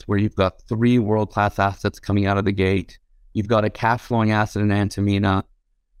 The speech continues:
uh, that is truly world-class, and you've got two development assets that, you know, you don't have to go raise equity capital for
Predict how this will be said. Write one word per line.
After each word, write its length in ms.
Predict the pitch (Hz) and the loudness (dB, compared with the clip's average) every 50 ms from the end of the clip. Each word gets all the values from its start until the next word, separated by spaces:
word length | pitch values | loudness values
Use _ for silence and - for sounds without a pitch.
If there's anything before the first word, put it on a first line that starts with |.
| - - - | -20 -8 -4
uh, 280 | 101 101 101 95 92 | -2 0 2 0 0
that 200 | - 104 101 101 | 0 0 0 0
is 160 | 101 95 - | 0 -2 -4
truly 320 | - - 120 117 113 110 101 | -6 -2 0 2 2 2 2
world-class, 720 | 98 104 101 98 - - - 92 95 95 92 95 - - - - | 2 2 2 0 0 -2 -2 -2 0 0 -2 -2 -6 -10 -6 -2
and 100 | 117 113 | 0 0
you've 120 | 110 95 | 0 0
got 240 | 104 110 107 - - | 0 0 0 0 -2
two 120 | - 147 | -4 -2
development 520 | 127 123 113 110 107 107 107 107 104 101 101 | 0 0 0 2 2 2 2 2 2 2 2
assets 680 | 98 95 95 - - 98 90 92 92 - - - _ _ _ - - - - - - - | 0 0 -2 -2 -2 -2 -2 0 -2 -4 -8 -16 _ _ _ -20 -20 -20 -20 -20 -14 -6
that, 460 | 98 104 110 104 101 101 101 101 - - _ - _ _ _ - - | -2 0 2 2 2 2 0 -2 -8 -16 _ -20 _ _ _ -12 -4
you 80 | 104 | -2
know, 80 | 107 92 | 0 0
you 180 | 95 101 107 - - | 0 0 -2 -2 0
don't 200 | 120 117 117 113 | 0 0 2 2
have 180 | 117 117 - - | 0 -2 -2 -2
to 80 | 117 | -4
go 160 | 101 110 104 | -2 0 0
raise 320 | 101 98 101 98 98 87 - - | 0 2 2 0 0 -2 -4 -6
equity 320 | 104 107 - - 104 98 90 | -6 -6 -4 -4 -4 -4 -4
capital 500 | - - 90 90 90 92 - 104 104 104 | -2 -2 -2 -2 -2 -2 -2 -2 -2 -2
for 520 | 104 - - 110 110 117 120 117 120 120 | -4 -6 -4 -2 -2 0 0 0 -2 -4